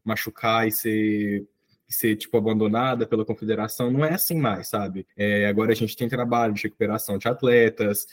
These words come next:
é, se atleta machuca, vai lá pro centro de treinamento dela, tem equipe multidisciplinar pra cuidar das meninas.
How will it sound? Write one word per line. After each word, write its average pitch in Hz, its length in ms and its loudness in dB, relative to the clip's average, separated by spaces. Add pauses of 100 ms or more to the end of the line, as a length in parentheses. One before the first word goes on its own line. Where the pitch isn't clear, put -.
(280)
é, 98 340 4
se - 140 -8
atleta 104 540 -2
machuca, 104 720 -2 (320)
vai 110 320 4
lá 110 220 4
pro 104 240 -2
centro 107 280 -2
de - 120 -8
treinamento 104 720 -2 (340)
dela, 107 400 4
tem 113 200 0
equipe 117 260 -2
multidisciplinar 110 880 0
pra 104 80 -14
cuidar 104 300 0
das 101 160 -2
meninas. 104 600 2